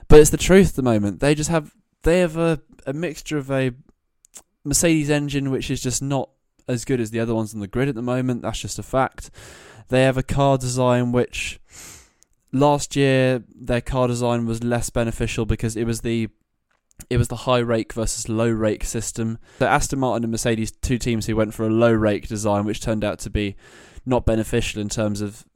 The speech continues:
the slightly adjusted regulations last year. This year, they just seem to have gone down the wrong route in terms of the brand new regulations with the completely redesigned cars. And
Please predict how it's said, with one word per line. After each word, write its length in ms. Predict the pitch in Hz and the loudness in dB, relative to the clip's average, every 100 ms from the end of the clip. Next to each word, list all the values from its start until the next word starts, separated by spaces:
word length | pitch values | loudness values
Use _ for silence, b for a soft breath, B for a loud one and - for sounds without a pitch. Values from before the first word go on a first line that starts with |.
| - | -20
the 300 | 120 110 107 | -8 -4 -4
slightly 360 | - 117 98 | -2 -2 -2
adjusted 420 | 107 104 104 - 101 | -4 -4 -6 -4 -6
regulations 600 | 101 104 98 - 98 107 | -4 -4 -6 -6 -10 -4
last 420 | 113 120 123 - | -2 -2 -4 -2
year. 220 | 147 147 B B B B B B - | -2 -2 B B B B B B 0
This 280 | 170 165 156 | 2 2 2
year, 180 | 156 | 2
they 120 | 143 139 | 2 0
just 140 | 131 | 0
seem 120 | 139 | -2
to 80 | 131 | -2
have 100 | 123 | -2
gone 180 | 127 120 | 0 0
down 180 | 120 113 | 0 -2
the 80 | 107 | 0
wrong 240 | 107 107 | 0 0
route 220 | 110 123 | 0 0
in 80 | 110 | 0
terms 280 | 110 113 107 | -4 -4 -4
of 120 | 101 | -8
the 120 | 107 | -10
brand 360 | 95 117 104 110 | -6 -2 -2 0
new 160 | 120 | 0
regulations 680 | 113 110 107 107 107 - 110 | 2 0 -2 -2 -2 -4 -6
with 120 | 107 | -6
the 80 | 107 | -8
completely 480 | - 110 113 - 110 | -10 -6 -6 -4 -6
redesigned 640 | 104 104 101 107 98 101 | -4 -4 -4 -6 -6 -4
cars. 580 | - 131 127 123 - - b b b b b - | -2 0 0 -2 -8 -12 b b b b b -4
And 540 | 143 139 135 135 127 | -2 0 -2 -4 -6